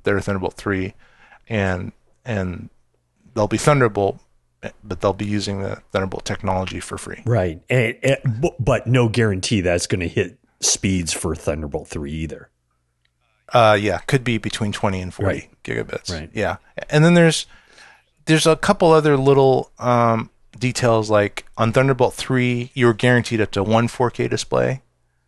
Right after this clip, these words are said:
Speaker 1: So you can actually plug a display into Thunderbolt. Um, you may have done this, or I've done it a few times.
Speaker 2: Mm.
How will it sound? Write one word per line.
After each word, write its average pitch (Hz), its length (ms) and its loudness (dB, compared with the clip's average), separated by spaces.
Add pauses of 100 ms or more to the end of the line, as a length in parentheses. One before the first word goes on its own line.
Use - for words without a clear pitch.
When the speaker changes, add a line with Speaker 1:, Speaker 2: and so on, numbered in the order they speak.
(220)
Speaker 1:
So - 140 -8
you 104 40 -8
can 113 120 -2
actually 110 260 -2
plug 110 340 0
a 107 60 0
display 104 400 -2
into 104 240 -4
Thunderbolt. 101 580 -4 (680)
Um, 98 440 -4 (100)
you 120 120 -6
may 113 160 -4
have 104 140 -2
done 98 200 -2
this, 101 380 -4
or - 180 -8 (100)
I've 101 160 -2
done 98 180 -2
it 95 120 -8
a - 20 -14
few 98 160 -12
times. 92 520 -2
Speaker 2:
Mm. - 20 -20